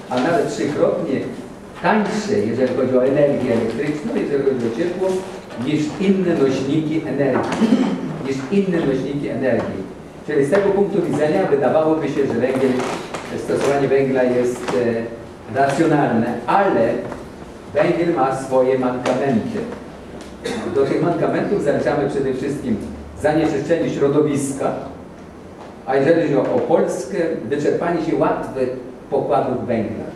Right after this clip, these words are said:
Te łatwe pokłady węgla, e, ulegają wyczerpaniu i istnieje potrzeba zainwestowania, doinwestowania i w prace od-, eksploatacyjne,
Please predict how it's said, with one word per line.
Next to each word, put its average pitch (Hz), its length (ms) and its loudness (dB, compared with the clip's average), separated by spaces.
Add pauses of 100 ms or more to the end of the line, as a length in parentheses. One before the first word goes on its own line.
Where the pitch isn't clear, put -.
Te 113 120 -2
łatwe 175 360 0
pokłady 143 400 -4
węgla, 160 340 -4
e, 151 60 -6 (1700)
ulegają 131 360 0
wyczerpaniu 208 560 0 (580)
i 165 160 4 (240)
istnieje 165 340 0
potrzeba - 640 2
zainwestowania, 143 1080 4
doinwestowania 156 920 2 (760)
i 180 100 0
w - 100 -4
prace 160 400 0
od-, 143 200 -2 (960)
eksploatacyjne, 147 840 0